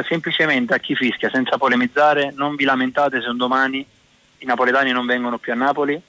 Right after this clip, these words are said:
o che un domani Insigne possa andare via, ma non perché vuole andare via, però che non si meravigliassero.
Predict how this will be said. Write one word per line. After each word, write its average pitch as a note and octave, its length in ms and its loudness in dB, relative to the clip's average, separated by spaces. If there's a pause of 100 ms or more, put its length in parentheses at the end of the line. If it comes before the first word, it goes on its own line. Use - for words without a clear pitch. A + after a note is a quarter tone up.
(100)
o D3 100 -4
che - 120 -2
un A#2+ 80 -2
domani B2+ 280 2
Insigne A#2+ 320 -2
possa A#2 280 -2
andare A#2+ 260 2
via, G#2 200 -6 (460)
ma - 80 -2
non C3 140 2
perché C3 340 -2
vuole B2 260 2
andare A#2 280 2
via, G#2+ 240 -4 (380)
però C3 200 2
che B2 80 0
non C3 160 -2
si - 120 -4
meravigliassero. A#2+ 840 0